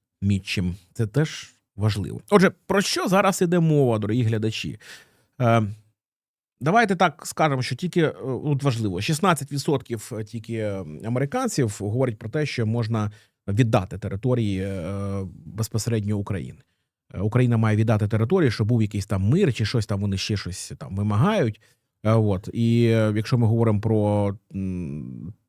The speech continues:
традиційних консерваторів, тут, е, трошки навіть гірша ситуація. От мага-консерватори, е, сорок чотири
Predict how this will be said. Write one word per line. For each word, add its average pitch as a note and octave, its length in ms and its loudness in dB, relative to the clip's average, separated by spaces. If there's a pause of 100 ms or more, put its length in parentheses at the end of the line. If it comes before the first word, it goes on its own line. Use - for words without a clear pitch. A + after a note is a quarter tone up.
(200)
традиційних A2+ 800 0
консерваторів, A2+ 800 -6
тут, - 300 -14
е, G2 40 -10 (1120)
трошки G#2 260 0
навіть G2 140 2
гірша E3+ 260 2
ситуація. G2 520 -2
От F#2 140 0
мага-консерватори, G#2+ 1040 4 (440)
е, F#2 180 -2
сорок B2 280 2
чотири C3 640 2